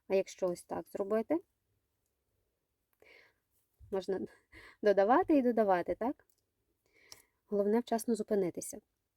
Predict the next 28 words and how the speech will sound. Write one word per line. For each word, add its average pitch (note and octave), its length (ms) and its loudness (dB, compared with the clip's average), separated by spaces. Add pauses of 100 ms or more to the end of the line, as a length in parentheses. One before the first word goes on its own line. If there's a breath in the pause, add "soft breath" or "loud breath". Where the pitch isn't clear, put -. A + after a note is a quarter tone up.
(200)
щоб F#3 220 -6
вже G3 160 2
не C4+ 140 6
було F#3 260 0
забагато. F#3+ 480 -2
Е, - 40 -18 (960 loud breath)
в G3+ 160 0 (140)
всякому B3+ 420 2
випадку A3 520 -2 (680)
його C4 240 4
можна F#3+ 380 -2 (180)
дати G3+ 280 0
просто A3+ 460 -2 (440 soft breath)
на B3 160 4
заколочку. G#3+ 840 2 (600)
Також G#3 320 0
буде F#3 300 -4
дуже G3 260 -2
гарно. G#3+ 540 -2 (720)
Дуже G3+ 340 -2
гарно F#3 360 -4
буде, F#3 260 -6
бо F3+ 100 -8
цей F#3+ 200 -6
сам F#3 240 -6
метелик A3 460 -6 (100)
дуже F#3 180 -8
красивий. F#3 500 -10